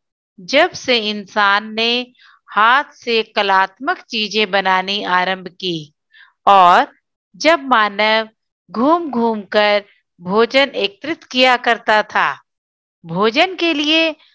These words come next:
उसे एक डलिया नुमा वस्तु की जरूरत पड़ी होगी, तभी उसने बांस की बुनाई से डलिया बनाई होगी। बाद में वह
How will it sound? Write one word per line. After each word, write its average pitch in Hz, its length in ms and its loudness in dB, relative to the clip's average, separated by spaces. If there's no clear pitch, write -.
उसे 262 460 0
एक 208 360 -2
डलिया 208 440 -2
नुमा 285 380 0
वस्तु 262 460 -4
की 285 460 -2
जरूरत 226 680 0
पड़ी 233 280 0
होगी, 185 580 -4
तभी 262 380 0
उसने 240 640 -2
बांस 226 520 0
की 233 160 -8
बुनाई 190 540 -2
से 269 500 -2
डलिया 269 500 0
बनाई 220 460 -2
होगी। 170 560 -8
बाद 226 420 2
में 262 200 0
वह 247 400 4